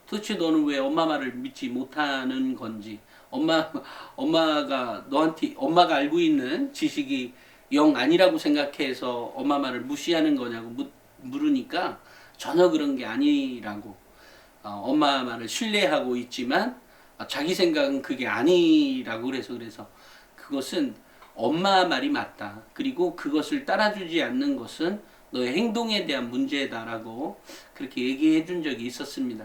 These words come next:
그러니까 어느 경우든 학생들은 어른들의 말을 뭐,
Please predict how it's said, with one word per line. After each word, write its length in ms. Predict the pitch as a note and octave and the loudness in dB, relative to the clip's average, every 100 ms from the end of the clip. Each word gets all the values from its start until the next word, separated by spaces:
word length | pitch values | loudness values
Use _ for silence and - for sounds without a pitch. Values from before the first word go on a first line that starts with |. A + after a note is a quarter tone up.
| - | -8
그러니까 380 | C#3+ C3+ C3 - - - - | -6 -2 -4 -4 -12 -20 -8
어느 260 | C3 D#3 G3+ | 2 4 4
경우든 560 | E3+ D3 C3+ A2 A#2+ D#3 | 4 4 2 -4 -8 -8
학생들은 800 | - G3+ G3 F#3 C#3+ C#3+ G#3 - - - - | -6 -2 0 0 -2 -2 -4 -6 -14 -20 0
어른들의 840 | - G3+ A#3+ A#3 G3+ F3+ E3+ E3 C#3+ | 6 8 8 4 2 2 2 2 2
말을 400 | A#2+ A#2+ D3+ D#3+ | 0 0 0 0
뭐, 200 | B2 | -2